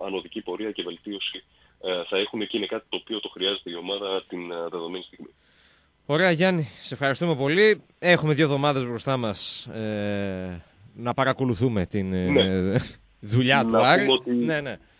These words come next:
Speaker 1: Σωστά. Να πούμε ότι αύριο, απλά, Νίκο, επιστρέφουν οι παίκτες, ε, στις, ε, προπονήσεις. Ε, τους δόθηκε ένα διήμερο ρεπό. Εχθές, δηλαδή, τη Δευτέρα και σήμερα, θα πάρουν κάποιες ανάσεις, θα αδειάσουν το μυαλό τους, λίγο την ψυχολογία τους.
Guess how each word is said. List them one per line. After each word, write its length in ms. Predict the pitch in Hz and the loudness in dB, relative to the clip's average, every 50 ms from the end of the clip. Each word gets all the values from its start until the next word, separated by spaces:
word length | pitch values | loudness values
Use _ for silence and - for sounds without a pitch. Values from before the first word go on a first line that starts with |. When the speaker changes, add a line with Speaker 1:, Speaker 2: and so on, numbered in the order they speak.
| - - - - | -4 0 2 2
Speaker 1:
Σωστά. 440 | - 127 110 - 120 107 101 101 - - | 4 2 0 2 2 2 2 2 0 0
Να 160 | 104 - - | -2 -2 0
πούμε 180 | 131 131 123 | 0 2 2
ότι 160 | 123 127 131 131 | 2 4 6 4
αύριο, 480 | 135 131 123 123 123 117 110 107 107 | 4 4 4 2 2 4 4 4 2
απλά, 260 | 107 - 123 123 117 | 2 2 2 2 2
Νίκο, 400 | 113 123 120 - 120 110 104 98 - | 2 0 0 0 2 2 2 2 0
επιστρέφουν 520 | 113 - 110 - - 127 123 - 117 104 | -2 -4 -4 0 2 2 0 2 0 -4
οι 60 | 101 | -4
παίκτες, 520 | - - 101 - - 101 92 - - - - | -2 -2 -4 -4 -2 -6 -4 -2 0 0 0
ε, 200 | 92 92 90 90 85 | 0 0 0 -2 -4
στις, 380 | - - - - - - - | -6 -10 -8 -4 -2 -2 0
ε, 160 | 95 90 90 87 | 0 -2 -4 -2
προπονήσεις. 800 | - 95 90 95 95 101 120 127 127 - - 123 120 - - - | -2 -2 0 0 0 0 0 -2 -2 -2 -2 0 2 2 2 2
Ε, 260 | 113 107 104 101 98 | 2 0 0 0 0
τους 160 | - 104 95 | -2 -6 -2
δόθηκε 560 | 98 113 110 - - - - 101 95 95 95 - | 0 0 -2 -2 -4 -6 -4 -2 0 0 0 -2
ένα 200 | 107 107 104 101 | -2 0 0 0
διήμερο 420 | 98 104 107 110 104 98 92 92 | 0 0 0 2 2 2 0 0
ρεπό. 420 | 90 90 - - 110 104 92 90 - | -2 -2 -4 0 0 0 0 0 -2
Εχθές, 300 | - 87 - - 110 101 | -8 -12 -6 -4 -4 -4
δηλαδή, 320 | 95 95 95 90 90 104 101 | -2 -2 -2 -2 -2 -2 -6
τη 80 | 98 | -4
Δευτέρα 320 | 92 92 - - 104 98 90 | -6 -6 -4 -2 -2 -4 -2
και 100 | - 92 | -4 -4
σήμερα, 440 | - - 107 101 95 90 90 82 82 | -4 -2 0 0 0 0 0 -2 -4
θα 120 | - 98 - | -6 -6 -2
πάρουν 340 | - 101 98 90 92 90 85 | 0 0 0 0 -2 -6 -4
κάποιες 320 | - 95 - - - - | -4 -4 -4 -4 -6 -4
ανάσεις, 340 | 95 92 95 98 95 - - | -4 -2 0 0 -2 -2 -4
θα 100 | - 90 | -4 -4
αδειάσουν 500 | 90 85 85 110 110 107 - - 92 87 | -6 -4 -2 -2 0 0 0 -2 -2 -6
το 100 | - 90 | -6 -6
μυαλό 340 | 90 87 85 85 90 92 92 | -6 -4 -4 -4 -4 -4 -6
τους, 200 | - 87 82 85 | -8 -10 -12 -10
λίγο 200 | 95 95 95 92 | -8 -6 -6 -6
την 100 | 85 85 | -8 -8
ψυχολογία 640 | 90 85 - - 85 85 82 - 95 95 92 85 | -16 -14 -10 -8 -8 -8 -8 -8 -6 -4 -4 -4
τους. 300 | - - 80 76 - - | -6 -10 -10 -10 -10 -10